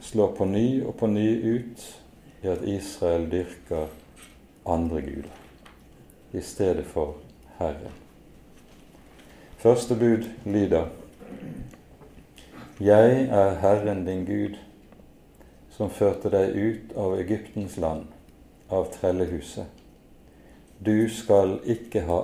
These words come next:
andre guder enn meg.» Når det sies, «Du skal ikke ha andre guder enn meg», så vet folket hvem Herren er, for de har sett hans gjerninger. Han er den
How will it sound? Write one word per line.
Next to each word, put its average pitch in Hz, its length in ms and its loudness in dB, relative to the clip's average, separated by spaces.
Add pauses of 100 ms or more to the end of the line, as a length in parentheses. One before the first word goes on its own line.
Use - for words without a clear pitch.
(120)
andre 92 320 0
guder 82 480 -4
enn 78 160 -8
meg.» 67 160 -14 (2000)
Når 104 160 0
det - 80 -4
sies, 117 500 2
«Du 127 240 2
skal - 320 0
ikke 113 320 -2
ha 98 240 2
andre 107 240 0
guder 90 460 0
enn 87 100 -4
meg», 101 240 -2 (960)
så 110 160 -4
vet 113 600 2 (520)
folket - 640 2 (160)
hvem 90 400 4
Herren 90 440 2
er, 78 160 -8 (1600)
for 92 120 -2
de 92 80 4
har 92 120 2
sett - 360 -2
hans 80 240 -2
gjerninger. 82 420 -4 (880)
Han 120 360 6
er 110 160 2
den 92 280 2